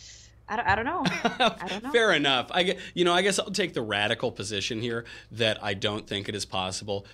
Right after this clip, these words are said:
Speaker 2: for a big, strong bodyguard to be sexually harassed by Mariah Carey. I know this is radical in twenty seventeen, but there is this double standard, you know, and you
Speaker 1: But
Speaker 2: always
Speaker 1: is that,
Speaker 2: he-
Speaker 1: is that image not harassing to the eyes?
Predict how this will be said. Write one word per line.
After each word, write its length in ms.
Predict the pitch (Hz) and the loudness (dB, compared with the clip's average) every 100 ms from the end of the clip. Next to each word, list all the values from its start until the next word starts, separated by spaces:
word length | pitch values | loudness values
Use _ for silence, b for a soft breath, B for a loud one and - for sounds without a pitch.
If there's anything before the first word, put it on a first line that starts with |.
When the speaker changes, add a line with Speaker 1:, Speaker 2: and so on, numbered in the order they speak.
| B | B
Speaker 2:
for 140 | - | -4
a 60 | 101 | -2
big, 200 | 101 92 | -2 -4
strong 300 | - 104 92 | -4 -4 -4
bodyguard 500 | 90 85 87 98 95 | -4 -6 -4 -4 -4
to 60 | 95 | -6
be 100 | 92 | -6
sexually 440 | - 92 - 95 | -6 -6 -6 -8
harassed 380 | 92 90 92 - | -8 -8 -8 -6
by 120 | 92 | -6
Mariah 320 | 92 90 87 | -2 -2 -4
Carey. 360 | 90 92 92 95 | -6 -6 -4 -4
I 100 | 143 | 0
know 180 | 180 214 | 4 4
this 200 | 214 202 | 4 0
is 100 | 156 | 0
radical 460 | 117 107 113 135 120 | 0 2 0 -2 -4
in 80 | |
twenty 240 | 117 123 117 | -2 -4 -4
seventeen, 640 | 123 110 104 98 101 101 B B B - | -4 -4 -6 -8 -8 -8 B B B -4
but 240 | 139 156 | 2 4
there 140 | 165 175 | 4 4
is 140 | 165 | 4
this 160 | 160 131 | 0 2
double 240 | 139 147 | 2 2
standard, 500 | - 233 214 143 95 | 0 0 2 0 0
you 80 | 101 | -2
know, 240 | 98 98 | 0 -2
and 380 | - 110 107 113 | -2 -4 -4 -6
you 140 | 110 120 | -2 2
Speaker 1:
But 120 | 254 | 4
Speaker 2:
always 100 | 302 | 4
Speaker 1:
is 60 | - | 4
that, 180 | 302 370 - | 2 0 -12
Speaker 2:
he- 60 | |
Speaker 1:
is 80 | 262 269 | -8 0
that 160 | 277 240 | 0 0
image 360 | 254 269 240 | -6 -6 -8
not 220 | 208 208 | -6 -6
harassing 640 | - 196 175 185 - 214 196 | -6 -2 -2 -2 -8 -12 -12
to 260 | - 233 | -12 -8
the 140 | 202 - | -6 -4
eyes? 460 | 160 185 330 - | -4 -6 -8 -18